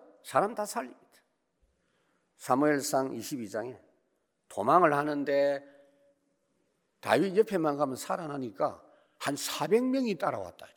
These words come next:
환난 만난 자, 재앙 만난 자, 영적 문제 있는 사람 다 따라오니까 그 사람들이 우두머리가 됐다 그랬어요. 결국 그때 그 받았던 그 응답으로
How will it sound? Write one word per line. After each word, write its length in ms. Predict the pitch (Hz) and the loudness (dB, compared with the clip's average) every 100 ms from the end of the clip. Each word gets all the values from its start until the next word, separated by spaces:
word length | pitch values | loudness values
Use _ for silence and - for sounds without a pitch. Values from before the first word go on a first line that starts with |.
| _ | _
환난 380 | - 90 95 95 | -6 -2 -2 -4
만난 520 | 95 92 92 90 87 | -6 -6 -8 -10 -10
자, 300 | 92 87 85 | -6 -6 -8
재앙 440 | - 98 92 92 | -14 -14 -14 -12
만난 440 | 92 98 92 90 87 | -10 -8 -8 -8 -10
자, 340 | 87 90 87 | -10 -8 -8
영적 320 | 101 104 107 | -10 -10 -12
문제 280 | 92 90 92 | -12 -14 -16
있는 180 | 87 92 | -16 -16
사람 240 | 95 90 | -14 -14
다 160 | 87 90 | -10 -10
따라오니까 760 | - - 120 120 110 - 104 - - - - _ _ _ _ | -6 -6 -6 -6 -8 -2 -2 -2 -12 -20 -20 _ _ _ _
그 160 | - 135 | -10 -6
사람들이 480 | 135 139 123 113 101 _ _ _ _ _ | 0 0 0 -6 -10 _ _ _ _ _
우두머리가 720 | 131 120 151 156 214 208 139 | -16 -8 -4 -2 -2 0 -2
됐다 340 | - 101 82 80 78 71 67 65 | -2 -8 -6 -2 0 0 -4 -8
그랬어요. 340 | 71 - - - _ _ _ _ _ _ _ _ _ _ _ _ _ _ - | -14 -20 -20 -20 _ _ _ _ _ _ _ _ _ _ _ _ _ _ -10
결국 400 | 147 139 147 139 | -6 -4 -4 -6
그때 560 | 175 - 151 123 104 - - _ _ _ _ | -10 -2 2 2 0 -10 -20 _ _ _ _
그 100 | - - | -20 -10
받았던 560 | 107 104 98 101 92 | -4 -2 -2 -4 -8
그 120 | - | -10
응답으로 1000 | 98 82 82 85 82 80 80 80 76 - | -12 -12 -14 -10 -10 -8 -8 -8 -8 -14